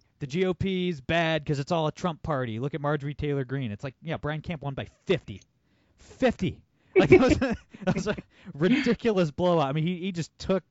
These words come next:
David Perdue behind the woodshed. So it's like, you just can't, I don't know. Pe-, people, they love writing these think pieces, but I just, I don't know. I don't think there's too much merit to it.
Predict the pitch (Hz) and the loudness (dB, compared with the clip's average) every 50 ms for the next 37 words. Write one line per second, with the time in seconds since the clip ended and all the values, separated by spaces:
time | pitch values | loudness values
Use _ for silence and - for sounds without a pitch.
0 | _ _ _ 151 135 - 156 185 165 147 - 151 143 147 160 156 131 131 127 147 | _ _ _ -12 -4 -2 -2 -2 -2 -4 -6 -8 -6 -6 -6 -6 -6 -6 -6 -6
1 | 143 131 110 104 107 131 143 139 110 - - 113 90 87 87 - _ _ _ _ | -6 -8 -10 -6 -4 -4 -4 -4 -4 -8 -8 -8 -8 -10 -16 -20 _ _ _ _
2 | _ _ - 160 170 156 - - 160 135 127 - _ 170 175 165 160 - - - | _ _ -4 -2 -2 -2 -2 -2 -2 -4 -4 -8 _ -8 -6 -6 -6 -8 -6 -4
3 | 185 170 156 139 123 - _ _ _ _ _ 143 131 127 107 87 - - _ - | -4 -2 -2 -4 -6 -10 _ _ _ _ _ -6 -6 -6 -6 -10 -16 -20 _ -4
4 | 196 202 - _ - 226 214 196 175 147 - _ _ _ _ _ _ _ _ _ | -4 -4 -4 _ -4 -4 -2 -2 -4 -4 -4 _ _ _ _ _ _ _ _ _
5 | _ _ _ - 165 180 156 170 190 190 165 147 139 151 151 147 147 143 131 127 | _ _ _ 0 0 2 4 6 4 4 4 2 2 2 2 0 0 -2 -2 -4
6 | 120 - - - 135 113 - - 113 98 87 101 98 - - 117 98 98 107 107 | -4 -4 -4 -4 -4 -4 -4 -4 -6 -6 -6 -8 -10 -6 -6 -6 -6 -6 -6 -8
7 | 101 95 - _ - 98 107 98 87 78 85 104 127 147 143 147 143 - 123 - | -8 -10 -12 _ -14 -14 -12 -14 -14 -14 -8 -2 -2 0 0 0 -2 -2 -4 -8
8 | - 123 110 95 - - 110 101 98 - - - 113 110 - | -6 -8 -8 -8 -8 -8 -8 -8 -8 -10 -10 -10 -10 -10 -10